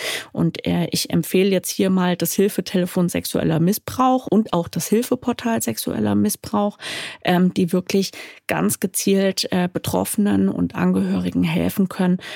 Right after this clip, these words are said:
wenn es zu sexueller Gewalt gekommen ist, zum Beispiel auch zu Cybergrooming. Was kann man dann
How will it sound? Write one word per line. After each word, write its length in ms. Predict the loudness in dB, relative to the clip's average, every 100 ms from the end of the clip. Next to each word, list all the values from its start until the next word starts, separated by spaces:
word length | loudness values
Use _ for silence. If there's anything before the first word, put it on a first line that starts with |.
| -8
wenn 280 | 0 2 4
es 320 | 2 0 -2
zu 420 | -4 0 2 2 -2 -12 -20 -6
sexueller 580 | -2 0 0 2 2
Gewalt 380 | 2 0 0 0
gekommen 480 | 0 0 2 2 2
ist, 240 | 0 0
zum 160 | 0 0
Beispiel 420 | 2 0 0 0
auch 220 | 0 -2
zu 180 | -2 -4
Cybergrooming. 760 | -2 0 0 -2 0 2 2 0 -4 -16 -6
Was 420 | 0 0 0 -4 -12 _
kann 140 | 0 2
man 180 | 2 2
dann 240 | 0 -2